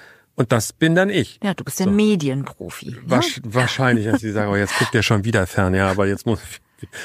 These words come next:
Speaker 1: aber
Speaker 2: Aber
Speaker 1: da-, das ist doch
Speaker 2: lustig,
Speaker 1: lustig,
Speaker 2: ja,
Speaker 1: dass
Speaker 2: es ist
Speaker 1: die
Speaker 2: witzig,
Speaker 1: Tiere
Speaker 2: ja.
Speaker 1: so unterschiedlich sind. Und wenn sie nachts kommt, irgendwann zwischen zwei und vier, dann müssen wir auseinanderrücken.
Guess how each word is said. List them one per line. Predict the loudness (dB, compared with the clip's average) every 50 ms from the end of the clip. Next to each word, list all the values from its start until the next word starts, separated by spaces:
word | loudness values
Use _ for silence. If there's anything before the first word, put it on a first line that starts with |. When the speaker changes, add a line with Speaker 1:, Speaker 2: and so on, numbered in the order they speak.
| -14 -14 -8
Speaker 1:
aber | -4 -2 0 2
Speaker 2:
Aber | 2 2
Speaker 1:
da-, | 2
das | 2 0 0 0
ist | -2 0 0
doch | 0 2
Speaker 2:
lustig, | 2 0
Speaker 1:
lustig, | 0 0 0 -2 0
Speaker 2:
ja, | 0
Speaker 1:
dass | 0 0
Speaker 2:
es | 0 -2
ist |
Speaker 1:
die | -2 -2
Speaker 2:
witzig, | -2 0
Speaker 1:
Tiere | 0 0 2 2 2 2 0 0 -4
Speaker 2:
ja. | -4 -4 -4 -2
Speaker 1:
so | 2 2 2
unterschiedlich | 2 2 0 0 -2 0 -2 -4 -4 -2
sind. | -2 -2 0
Und | -2 -2 0
wenn | -2 -2 -2 -2
sie | -2 -2 0
nachts | 2 2 2 2 0 -4 -14 -10 -10 -10 -10 -10 _ _ _ _ _ _
kommt, | -4 0 2 4 4 4 4 2 0 -6 -20 _ _ _ _ _ _ _ _ _ -6
irgendwann | -4 -4 -2 -2 -2 -4
zwischen | -2 -2 -4 0 0 0 -2
zwei | -2 0 0 2 2 2
und | 2 0 -2
vier, | -4 -8 -4 0 2 4 4 4 2 0 _ -16 -20 -20 -20 _ _ _ _ _ _ _ -2
dann | 0 0 2 2 0 -2 -4 -8 -20 -20 -16
müssen | -6 0 0 0 2 2 0 0 2
wir | 2 0 0
auseinanderrücken. | 0 -2 0 0 2 2 2 2 2 2 0 0 0 -2 -4 -2 -4 -4 -4 -6